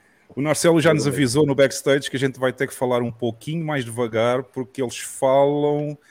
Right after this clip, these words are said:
Speaker 2: Tem que falar em
Speaker 1: mineirês,
Speaker 2: brasileiro.
Speaker 1: né? <laughs> Fala
Speaker 2: É.
Speaker 1: brasileiro.
Speaker 2: Uai.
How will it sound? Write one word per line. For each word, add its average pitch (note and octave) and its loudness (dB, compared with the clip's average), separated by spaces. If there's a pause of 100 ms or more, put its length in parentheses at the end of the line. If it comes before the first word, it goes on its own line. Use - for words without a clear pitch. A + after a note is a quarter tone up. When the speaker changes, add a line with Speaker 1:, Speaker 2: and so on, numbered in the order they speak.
(140)
Speaker 2:
Tem D3+ -8
que - -20
falar D#3 4
em E3 2
Speaker 1:
mineirês, E3+ 4
Speaker 2:
brasileiro. C3+ 4
Speaker 1:
né? B2+ 0 (360)
<laughs> F#3 4
Fala D#3 2
Speaker 2:
É. - 4
Speaker 1:
brasileiro. - 2 (640)
Speaker 2:
Uai. B2+ -4